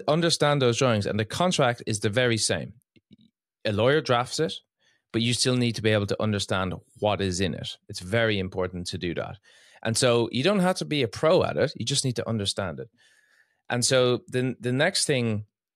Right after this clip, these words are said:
that is a big problem is people think that my contract's too lo-, too small, the value's too low,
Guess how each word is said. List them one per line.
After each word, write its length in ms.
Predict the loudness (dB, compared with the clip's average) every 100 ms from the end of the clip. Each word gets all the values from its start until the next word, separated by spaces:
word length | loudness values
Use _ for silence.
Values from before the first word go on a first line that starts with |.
| _
that 160 | -2 0
is 240 | -2 -6 -14 _ _
a 100 | -8
big 300 | -4 -4 -4
problem 440 | -2 0 0 -4 -6
is 200 | -6 -6
people 320 | -6 -8 -6 -4
think 300 | -4 -4 -4
that 100 | -4
my 120 | -6
contract's 440 | -6 -6 -8 -10
too 180 | -8 -4
lo-, 200 | -4 -4
too 160 | -6 -4
small, 460 | -2 -2 -2 -4 -8 _ _ _ _ _ _ -8
the 80 | -2
value's 420 | 0 2 2 0
too 200 | -2 -2
low, 380 | -2 -4 -6